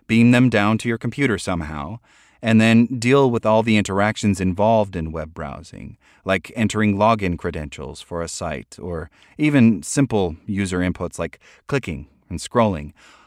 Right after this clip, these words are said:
It all introduces opportunity for lag, which is why many browser isolation services are so slow and buggy.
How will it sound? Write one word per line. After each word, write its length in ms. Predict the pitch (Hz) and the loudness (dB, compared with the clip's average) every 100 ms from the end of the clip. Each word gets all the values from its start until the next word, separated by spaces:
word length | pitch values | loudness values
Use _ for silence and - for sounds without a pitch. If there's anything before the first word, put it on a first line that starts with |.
| - | -2
It 100 | 135 | 4
all 200 | 151 170 | 4 4
introduces 580 | 127 117 101 92 92 87 | 2 2 -2 -4 -2 -2
opportunity 560 | 82 85 95 87 85 | -2 -4 -4 -4 -6
for 220 | 82 92 | -8 -6
lag, 340 | 87 85 82 80 | -4 -2 -4 -6
which 220 | 90 - | -8 -6
is 120 | 101 | -4
why 320 | 107 110 104 - - - | 2 2 2 -4 -18 -2
many 260 | 110 113 113 | 4 6 4
browser 460 | 104 110 120 107 | 4 2 4 2
isolation 560 | 107 - 98 101 - 127 | 2 0 -2 -2 0 -2
services 600 | - 95 90 - 95 87 | 0 -2 -2 -6 -8 -4
are 100 | 87 | -6
so 220 | - 120 | -2 -2
slow 520 | 107 - 95 110 110 | -4 -6 -4 -2 -2
and 200 | 82 80 | -4 -6
buggy. 520 | 95 104 120 73 - | -4 -4 -4 -14 -16